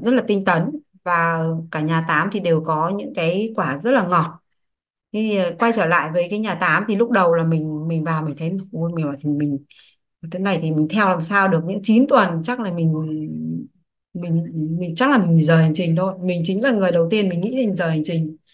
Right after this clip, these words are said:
Nhưng sau đấy thì nói chuyện tiếp với các anh chị em trong nhà thì bắt đầu mới biết đến là, là một anh nữa, bảy, anh sinh năm bảy tư, mình bảy lăm mà hai anh em à, hai anh ơi, hai anh em mình rời hành trình đi, hai em mình không nộp bài để rời hành trình.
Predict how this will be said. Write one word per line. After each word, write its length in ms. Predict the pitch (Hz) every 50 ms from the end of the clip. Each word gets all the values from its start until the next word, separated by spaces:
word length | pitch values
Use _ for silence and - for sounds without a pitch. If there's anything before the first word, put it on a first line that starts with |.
| _ _ - _ _ -
Nhưng 140 | 226 247 240
sau 240 | - 262 247 240
đấy 180 | 226 202 180 190 190
thì 80 | 240
nói 140 | 202 185 185 185
chuyện 220 | - 302 - - -
tiếp 140 | 269 302 302
với 100 | 302 247
các 60 | 240 233
anh 120 | 240 226
chị 100 | 226 214
em 180 | - 208 214 202
trong 120 | 214 214
nhà 220 | 202 196 175 160 160 175
thì 60 | 170
bắt 120 | 175 202
đầu 120 | 208 190 170
mới 100 | 180 196
biết 120 | 240 247
đến 140 | 208 185 185
là, 240 | 208 196 165 160 165 - _ _ _ _ _ _ _ _ _ _ _ _ _ _ _
là 460 | 175 165 165 165 165 160 160 156 156
một 180 | 165 190 196 202
anh 200 | 226 247 254 247
nữa, 340 | 247 247 262 285 302 - - _ _ _ _ _ _ _ _ _ _ _ _ _ _ _ _ _ _ _
bảy, 200 | - 175 156 151
anh 280 | 156 185 196 214 220 220 -
sinh 160 | - 233 226
năm 100 | 220 202
bảy 160 | 180 165 165 220
tư, 160 | 226 220 208
mình 160 | 202 190 175 175
bảy 140 | 165 160
lăm 200 | 165 208 208 196
mà 80 | 185 175
hai 160 | 190 202 208
anh 80 | 208 208
em 200 | 202 202 190 160 143
à, 120 | - -
hai 320 | - - - - - 220 226
anh 160 | 226 226 220
ơi, 160 | 214 214 208 -
hai 200 | - - 226 226
anh 100 | 226 220
em 180 | 214 214 214 208
mình 380 | 190 165 156 156 151 151 156 - _ _ _ -
rời 240 | 160 190 202 180
hành 160 | 170 165 160 160
trình 240 | 185 196 175 165 160
đi, 80 | 175 175 - _ _
hai 200 | - 233 226 220
em 120 | 214 214
mình 80 | 190 165
không 160 | - 226 226
nộp 160 | 214 190 - -
bài 200 | 196 175 160 156
để 80 | 151
rời 200 | 139 160 170 165
hành 100 | 156 151 151
trình. 280 | 175 165 160 147 151